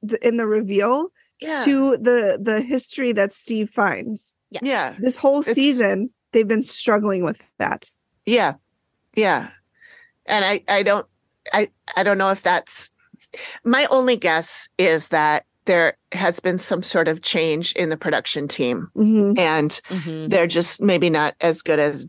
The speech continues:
Speaker 2: dig-, at digging stuff up as they used to be.
Speaker 1: I thought it
Speaker 2: I
Speaker 1: was
Speaker 2: don't
Speaker 1: Steve
Speaker 2: know.
Speaker 1: that was digging through the archives.
Speaker 2: Oh, Steve just does it on
Speaker 1: <laughs> I know,
Speaker 2: camera. He's not
Speaker 1: I know,
Speaker 2: actually doing the work.
Speaker 1: I know.
Speaker 3: But, uh, you know, it,
Speaker 2: I
Speaker 3: I
Speaker 2: shouldn't
Speaker 3: did
Speaker 2: say that. That may be not true.
Speaker 3: <laughs>
Speaker 2: But
Speaker 3: Uh,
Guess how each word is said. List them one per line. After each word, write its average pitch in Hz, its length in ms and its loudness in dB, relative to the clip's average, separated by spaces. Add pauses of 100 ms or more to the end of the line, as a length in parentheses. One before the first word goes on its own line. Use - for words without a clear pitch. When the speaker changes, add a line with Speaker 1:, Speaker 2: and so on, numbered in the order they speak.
Speaker 2:
dig-, 160 240 0
at 165 140 0
digging 165 240 0
stuff - 260 -4
up 143 160 -6
as 160 140 -4
they 147 140 0
used - 200 -2
to - 100 -2
be. - 260 -2 (440)
Speaker 1:
I 233 40 -4
thought 240 180 0
it - 20 2
Speaker 2:
I 190 60 4
Speaker 1:
was 202 40 2
Speaker 2:
don't 175 160 2
Speaker 1:
Steve 135 120 0
Speaker 2:
know. - 80 -4
Speaker 1:
that - 180 -4
was 220 160 -6
digging 220 320 -2
through - 160 -8
the 226 100 2
archives. 196 760 -8 (120)
Speaker 2:
Oh, 170 160 2
Steve 156 320 0
just - 200 -2
does 120 160 0
it 101 60 -2
on 117 60 0
Speaker 1:
<laughs> - 20 0
I - 40 -2
know, 143 100 -6
Speaker 2:
camera. 131 340 2
He's - 220 -4
not 131 80 2
Speaker 1:
I 135 80 4
know, - 0 -
Speaker 2:
actually 131 340 0
doing 120 220 0
the 135 80 0
work. 131 200 2
Speaker 1:
I - 20 -8
know. - 100 -12 (720)
Speaker 3:
But, 175 220 -2 (160)
uh, 220 40 2
you 208 180 -2
know, 185 220 2
it, 180 220 -2 (680)
Speaker 2:
I - 20 4
Speaker 3:
I - 20 4
Speaker 2:
shouldn't 202 240 2
Speaker 3:
did 233 140 2
Speaker 2:
say - 120 0
that. - 240 -2
That 208 300 0
may 175 140 4
be 160 100 4
not 147 180 0
true. - 280 0
Speaker 3:
<laughs> - 60 -18 (840)
Speaker 2:
But - 140 -2
Speaker 3:
Uh, 160 440 -2